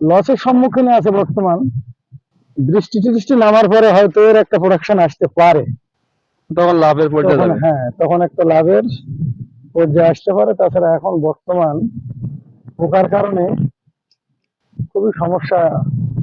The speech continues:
Speaker 1: কারণ ভালো বেগুন পাওয়া যাচ্ছে না।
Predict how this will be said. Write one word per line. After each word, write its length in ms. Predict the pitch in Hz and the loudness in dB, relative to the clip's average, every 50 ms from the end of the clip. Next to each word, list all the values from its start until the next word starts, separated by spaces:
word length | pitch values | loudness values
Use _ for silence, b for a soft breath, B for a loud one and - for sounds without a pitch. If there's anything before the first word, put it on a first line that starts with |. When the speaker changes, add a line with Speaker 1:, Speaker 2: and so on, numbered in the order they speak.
| - - - - - _ _ _ _ _ _ _ _ _ _ _ _ _ _ _ - | -6 -8 -10 -16 -20 _ _ _ _ _ _ _ _ _ _ _ _ _ _ _ -4
Speaker 1:
কারণ 260 | 160 160 170 165 151 | -2 0 0 0 0
ভালো 260 | 131 139 156 170 175 | 0 0 0 2 2
বেগুন 400 | 160 170 165 156 190 214 208 160 | 2 0 0 0 -2 -2 -2 0
পাওয়া 200 | 175 160 160 156 | 0 0 0 0
যাচ্ছে 360 | 151 160 165 - _ - 214 | -2 -2 -4 -4 _ -8 -6
না। 100 | 151 110 | -6 -8